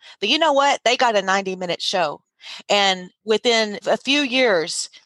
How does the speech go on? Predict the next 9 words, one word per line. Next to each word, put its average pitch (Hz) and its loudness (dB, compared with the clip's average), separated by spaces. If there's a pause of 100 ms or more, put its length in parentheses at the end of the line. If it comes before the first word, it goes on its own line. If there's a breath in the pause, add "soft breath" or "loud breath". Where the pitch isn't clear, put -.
(180)
he 254 0
was 214 0
headlining 190 -2 (560)
our 254 2
fair 185 0 (340 loud breath)
with 226 0
a 220 2
rodeo 240 2
arena 196 0